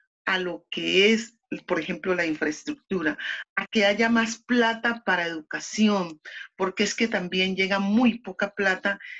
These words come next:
y lo otro es que la plata que llega se va más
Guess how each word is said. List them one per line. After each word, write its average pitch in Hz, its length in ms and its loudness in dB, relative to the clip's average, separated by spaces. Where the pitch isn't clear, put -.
y 202 120 -2
lo 185 120 0
otro 190 300 2
es 202 160 2
que 185 160 -4
la 233 160 -4
plata 240 460 0
que 214 100 -4
llega 190 400 -6
se 190 280 0
va 185 360 0
más 196 460 0